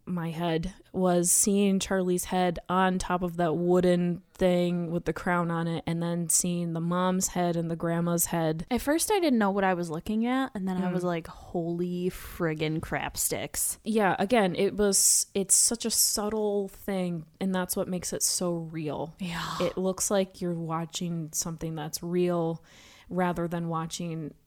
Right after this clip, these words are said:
Speaker 1: images on a screen show you things. 'Cause even, like, 'cause I love movies about cults and evil witchcraft because
Speaker 2: Mm-hmm.
Speaker 1: that's stuff that I, I, that scares me in films.
Speaker 2: Yep.
Speaker 1: Uh, so seeing, like, the,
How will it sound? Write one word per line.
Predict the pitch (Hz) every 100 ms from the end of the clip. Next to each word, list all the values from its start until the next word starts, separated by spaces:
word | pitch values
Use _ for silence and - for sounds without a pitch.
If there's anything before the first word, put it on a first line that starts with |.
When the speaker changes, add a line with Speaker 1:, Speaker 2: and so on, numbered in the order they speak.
| _ _ -
Speaker 1:
images | 202 185 180 175
on | 165 160
a | 165
screen | - 180 170 165 160
show | 160 180 165
you | 156 156 156 165 _ _ _ -
things. | 160 165
'Cause | - 247
even, | 285 - 403
like, | 240 190 - - - -
'cause | - 214
I |
love | 196 180 185 240 254 -
movies | 196 196 196 185
about | 175 165 156 -
cults | 185 175 - -
and | 170 165 160 -
evil | 180 175 170 160
witchcraft | 156 180 - - 156 151 -
because | 170 - 165 160 170
Speaker 2:
Mm-hmm. | 240 233
Speaker 1:
that's | 220 262
stuff | - 170
that | 165 156
I, | 156 156 - _
I, | 160 165
that | 175 -
scares | - 320 269 196
me | 170
in | 170
films. | 156 156 185 - - -
Speaker 2:
Yep. | 226 208 - _ -
Speaker 1:
Uh, | 196 190 180 -
so | - 214
seeing, | 190 - 269 277 262 226
like, | 196 185 180 - - _ _ _
the, | 190 180